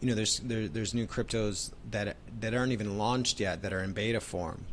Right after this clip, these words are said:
that are finding the energy. There's a company called Pi that I, that I'm in their beta mode, and, and, um,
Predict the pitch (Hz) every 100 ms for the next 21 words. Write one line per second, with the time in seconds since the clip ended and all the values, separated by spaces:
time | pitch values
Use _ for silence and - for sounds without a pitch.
0 | - 110 101 101 101 101 95 92 87 -
1 | - 120 135 131 123 113 107 98 110 117
2 | 101 95 87 92 92 - 107 104 92 92
3 | 85 - 110 113 87 80 - 87 87 82
4 | 82 - - - 98 87 87 87 82 -
5 | - - - 107 95 87 95 95 87 69
6 | 90 78 80 - - 90 87 87 87 87
7 | 80 - - 87 85 82